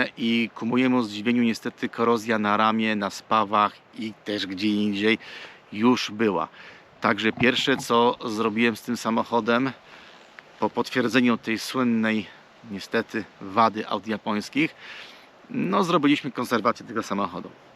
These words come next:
E, i z uwagi na to, że ta rama była taka, jaka była, zaczęliśmy, czy serwis wykonał tutaj czyszczenie tej ramy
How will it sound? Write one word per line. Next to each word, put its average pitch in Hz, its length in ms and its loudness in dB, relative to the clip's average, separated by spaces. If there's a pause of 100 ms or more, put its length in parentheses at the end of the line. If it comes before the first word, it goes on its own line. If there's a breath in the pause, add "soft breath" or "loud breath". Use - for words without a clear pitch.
(1160 loud breath)
E, - 60 -4 (1200)
i 185 260 2
z 147 140 -2
uwagi 151 400 4
na 147 160 4
to, 156 160 0
że 131 80 -4
ta 139 160 4
rama 139 240 4
była 135 220 2
taka, 127 220 -4
jaka 120 300 2
była, 110 340 4
zaczęliśmy, 113 800 -2
czy 101 260 -8
serwis 123 500 -2
wykonał 110 480 2
tutaj 104 320 -2
czyszczenie 104 460 -2
tej 95 180 -2
ramy 92 360 0